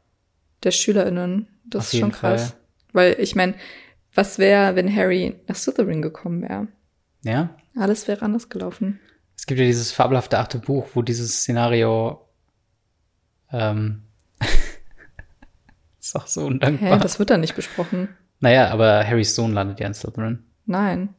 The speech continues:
Speaker 2: Nicht?
Speaker 1: Nein. Du musst das Buch lesen, bevor du irgendwelche <laughs> Assumptions darüber stellst.
Speaker 2: Wo ist denn der Sohn?
Speaker 1: Das sag ich dir nicht.
Speaker 2: Warum?
Speaker 1: Wir lesen das Buch ja später noch.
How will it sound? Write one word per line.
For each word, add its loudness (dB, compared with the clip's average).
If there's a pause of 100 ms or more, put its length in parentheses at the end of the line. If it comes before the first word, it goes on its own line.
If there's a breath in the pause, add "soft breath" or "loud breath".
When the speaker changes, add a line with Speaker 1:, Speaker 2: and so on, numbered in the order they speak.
(1300)
Speaker 2:
Nicht? -4
Speaker 1:
Nein. 2 (2500)
Du 4
musst 8
das 2
Buch 4
lesen, 6
bevor 2
du 0
irgendwelche 4
<laughs> 6
Assumptions 0
darüber 0
stellst. 0
Speaker 2:
Wo 6
ist 2
denn 6
der 2
Sohn? -8 (920)
Speaker 1:
Das -2
sag 2
ich -12
dir 0
nicht. -2 (300)
Speaker 2:
Warum? 0
Speaker 1:
Wir 4
lesen 4
das -4
Buch -6
ja 2
später -2
noch. -4